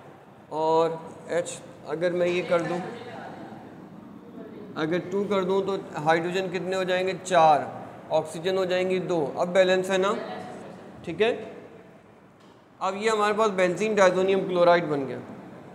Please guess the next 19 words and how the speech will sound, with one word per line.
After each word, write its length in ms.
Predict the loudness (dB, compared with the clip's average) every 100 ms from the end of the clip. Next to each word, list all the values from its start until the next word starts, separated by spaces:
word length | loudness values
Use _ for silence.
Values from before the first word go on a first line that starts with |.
| -20 -20 -4
और 300 | 4 6 6
benzene 560 | 4 0 0 0 0 4
डायजोनियम 560 | 4 4 2 2 2 0
chloride 560 | -2 0 2 2 2 -2
को, 240 | -2 -2
ये 120 | 0
हमारे 300 | 2 4 4
पास 160 | 4 2
पहला 400 | 2 2 4 4
step 320 | 2 0 0
होता 220 | 0 2
है, 140 | 2 2 -4 -12 -16 -16 -12 -6
और 100 | -2
benzene 520 | 2 4 4 2 2
डायजोनियम 520 | 4 4 4 4 2
क्लोराइड 600 | 2 0 2 4 4 2 2
बनाने 500 | 4 4 4 2 0
के 460 | 0 2 4 2 0 -6 -12 -16 -16 -18 -16 -10 -2
बाद 560 | 2 4 4 0 -6